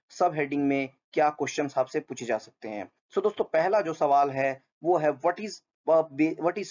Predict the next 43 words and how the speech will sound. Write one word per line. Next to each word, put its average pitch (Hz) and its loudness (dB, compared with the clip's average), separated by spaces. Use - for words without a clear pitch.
piping 151 0
engineering?" 123 -2
तो 160 -2
piping 180 0
engineering 165 -2
क्या 170 2
होता 120 -4
है? 113 -6
So 180 0
दोस्तों, 196 0
पाइपिंग 196 0
इंजीनियरिंग 165 -2
एक 151 -6
बहुत 151 -4
ही 170 -10
जनरल 151 0
सी 170 -8
चीज 151 -6
है 147 2
जो 139 -4
कि 151 -4
आपको 143 -2
इंटरव्यूअर 185 0
कभी 175 -2
भी 196 -4
पूछ 147 -4
सकता 143 0
है। 139 0
तो 143 -12
पाइपिंग 190 -2
इंजीनियरिंग 165 -2
में 160 2
आपको 151 -2
ये 156 2
जवाब 139 2
देना 135 -2
है 135 -2
कि 156 -6
पाइपिंग 156 0
इंजीनियरिंग 147 -2
involves 143 0
design, 160 0
layout 151 2